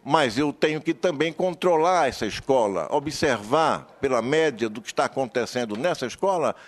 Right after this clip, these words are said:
se a culpa é do ensino que está sendo oferecido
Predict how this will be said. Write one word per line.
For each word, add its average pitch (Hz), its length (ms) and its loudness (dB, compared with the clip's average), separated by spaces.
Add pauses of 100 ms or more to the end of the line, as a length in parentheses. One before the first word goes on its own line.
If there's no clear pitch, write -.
se - 140 -2
a 143 80 2
culpa 175 640 0 (460)
é 165 240 2
do 143 200 -4
ensino 143 460 -4
que - 60 -14
está 135 180 -2
sendo 127 200 -6
oferecido 104 680 -4